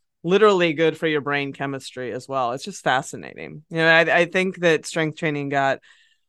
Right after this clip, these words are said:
uh, got brushed off for so many years. You know, it's just sort of like, "Oh, that's the thing that guys do," or "That's the thing that muscle heads do," or "That's the thing that vain people do," or, you know, blah, blah, blah, blah, blah. But man, it's, uh,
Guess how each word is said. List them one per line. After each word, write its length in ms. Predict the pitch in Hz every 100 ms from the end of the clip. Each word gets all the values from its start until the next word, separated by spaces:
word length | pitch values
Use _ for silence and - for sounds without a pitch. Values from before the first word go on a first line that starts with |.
| _ _ _ _ _ _
uh, 300 | 185 170 160 147
got 240 | 233 196
brushed 340 | 185 202 208 -
off 300 | 170 156 -
for 100 | 139
so 260 | - 185
many 280 | 180 170 151
years. 480 | 143 143 135 123 151
You 100 | 160
know, 160 | 147 147
it's 140 | 139
just 180 | 151 -
sort 160 | 160
of 80 | 143
like, 300 | 131 135 131
"Oh, 200 | 220 220
that's 200 | 185 170
the 100 | 175
thing 280 | 170 147 143
that 100 | 139
guys 320 | 120 117 127
do," 200 | - 123
or 80 | 127
"That's 200 | 139 147
the 80 | 156
thing 180 | 147 147
that 120 | 131
muscle 280 | 107 110 123
heads 260 | 117 127
do," 220 | 123 123
or 80 | 131
"That's 240 | 135 156 165
the 80 |
thing 260 | 160 143 147
that 120 | 151
vain 320 | - 143 151
people 260 | 143 135 139
do," 260 | 131 127 143
or, 80 |
you 140 | 214 254
know, 100 | 254
blah, 300 | 196 220 220
blah, 100 | 196
blah, 220 | 160 165
blah, 120 | 160
blah. 340 | 139 151 147 143
But 240 | 147 143
man, 300 | 175 170 151
it's, 280 | 151 - -
uh, 380 | 139 131 127